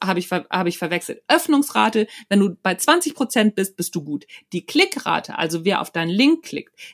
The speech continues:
die wiederum liegt bei zwei bis drei Prozent. Das ist wichtig, ne, so dass du da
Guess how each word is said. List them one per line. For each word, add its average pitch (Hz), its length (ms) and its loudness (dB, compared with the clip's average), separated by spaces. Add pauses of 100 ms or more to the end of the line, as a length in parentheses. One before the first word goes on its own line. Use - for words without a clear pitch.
(140)
die 330 220 10
wiederum 175 420 4 (200)
liegt 240 280 4
bei 208 140 2
zwei 220 400 4
bis 214 180 2
drei 190 240 0
Prozent. 160 640 -6 (1120)
Das 180 220 0
ist - 140 -4
wichtig, - 440 -4 (200)
ne, 285 200 4
so 233 120 2
dass 185 220 -4
du 175 120 -6
da 196 520 2